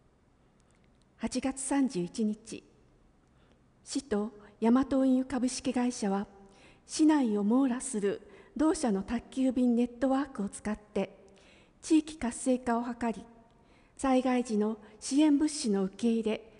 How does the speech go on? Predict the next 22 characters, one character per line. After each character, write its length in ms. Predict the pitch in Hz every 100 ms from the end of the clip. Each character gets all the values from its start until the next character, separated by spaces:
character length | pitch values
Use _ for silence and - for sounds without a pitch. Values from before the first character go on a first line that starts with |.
| -
配 220 | 240 254
送 260 | 262 277 269
な 180 | 262
ど 280 | 254 202 - - - - -
協 180 | 254 247
力 220 | 233 -
し 60 | -
て 120 | 220
行 140 | 226 226
っ 40 | 247
て 180 | -
い 60 | 233
く 100 | -
た 120 | 214
め、 200 | 214 233 - - - - - _ -
包 160 | 277
括 360 | 269 269 - 247
連 200 | 247 269
携 240 | 285 294
協 240 | 294 294 285
定 280 | - 220
を 220 | 202 196